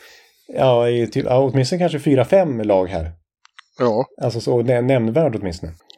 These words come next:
Speaker 2: Verkligen. Marcus Nilsson vill jag nämna också, för att han
Speaker 1: Mm.
Speaker 2: var ju med när de gick till final tjugohundrafyra och var liksom lite Samuel Paulson åt dem där.
Speaker 1: Han var jättebra i den, eh, och i finalserien
Speaker 2: Ja.
Speaker 1: mot Tampa också, minns jag ju.
Speaker 2: Ja.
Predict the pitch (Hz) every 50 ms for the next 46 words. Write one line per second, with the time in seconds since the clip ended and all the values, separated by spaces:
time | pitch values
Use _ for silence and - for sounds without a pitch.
0 | - 104 113 135 143 - - 143 117 107 120 156 160 - 175 143 147 165 208 226
1 | 180 - 170 143 131 120 120 120 120 120 123 131 123 107 113 - - - 117 -
2 | 123 110 - - - 127 143 147 151 120 180 170 147 139 139 135 135 131 123 120
3 | 123 123 120 - 123 - - 123 147 160 139 113 - - 117 113 113 107 - 123
4 | 117 131 143 143 107 82 92 98 104 107 110 117 117 113 110 107 107 101 - -
5 | 107 104 113 - - 117 104 - 120 110 113 110 - 139 147 175 160 - - 110
6 | 92 90 87 107 107 101 101 110 131 139 120 98 87 82 76 78 - _ _ -
7 | 110 113 135 175 180 165 156 156 - - - - 139 190 214 185 147 127 110 101
8 | 98 95 95 92 92 90 87 - - 120 123 123 117 110 - 131 139 135 120 113
9 | - - 143 143 139 135 127 123 - 156 165 180 170 - 135 143 - - 143 127
10 | 120 107 - - 90 85 82 - _ _ _ - - _ _ - 110 104 113